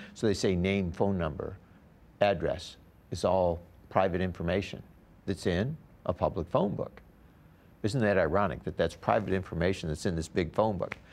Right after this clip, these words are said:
So, um, I think what we're seeing is these tools and things create a different set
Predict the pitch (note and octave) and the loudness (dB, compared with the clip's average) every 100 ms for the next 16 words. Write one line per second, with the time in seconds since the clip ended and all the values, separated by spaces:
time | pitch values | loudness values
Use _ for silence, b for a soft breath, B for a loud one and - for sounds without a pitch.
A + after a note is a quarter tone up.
0 | B B B - A#2+ G2 F2 - B B | B B B 2 4 4 2 -4 B B
1 | - G2 F2+ E2+ D#2+ D#2 D2 F#2 - - | -4 0 2 4 2 2 -2 -10 -16 -20
2 | - - - A#2 A#2 A#2 G2+ - - - | -20 -6 2 2 4 2 2 -4 -18 -20
3 | - - - - A#2+ - G#2+ F#2 - D#3+ | -20 -20 -12 0 2 2 0 0 0 2
4 | A#2 D#2+ D#2+ E2 D#2+ - G#2 G2 F#2 - | 2 0 0 -2 -2 0 2 0 -2 -6
5 | - D3+ D3 C#3 A2+ A2 F#2+ E2+ F#2 F2 | 0 2 2 0 0 -2 -2 -2 -2 0
6 | F2 E2+ - - F2 E2+ E2 D#2+ - - | -2 -6 -6 0 2 4 4 0 -4 -20
7 | - - - - - - - - - - | -20 -20 -20 -20 -20 -20 -20 -20 -20 -20
8 | - - - - - - F2 D#2 D#2+ B2 | -20 -20 -20 -20 -12 -2 0 0 2 0
9 | - A2+ G#2 - - - G2+ F2+ | 2 0 0 -2 -12 -2 2 2